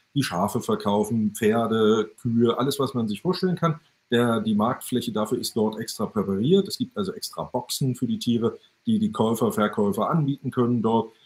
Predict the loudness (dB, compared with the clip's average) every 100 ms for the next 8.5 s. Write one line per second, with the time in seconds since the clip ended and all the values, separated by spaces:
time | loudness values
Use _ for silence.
0 | _ -2 0 0 -2 -2 -2 0 0 2
1 | 0 0 -2 -2 -2 -2 -2 -2 0 -2
2 | 0 0 2 0 -2 0 2 4 2 4
3 | 4 4 0 2 0 0 -2 -4 -4 -4
4 | -2 0 0 -2 -4 -6 -4 -2 -2 -2
5 | -2 -2 -2 -2 -2 _ _ -2 -2 0
6 | 0 0 0 -2 -2 -4 -6 -4 -2 0
7 | 0 -2 -4 -2 -2 -2 0 0 2 0
8 | 0 -4 -2 -2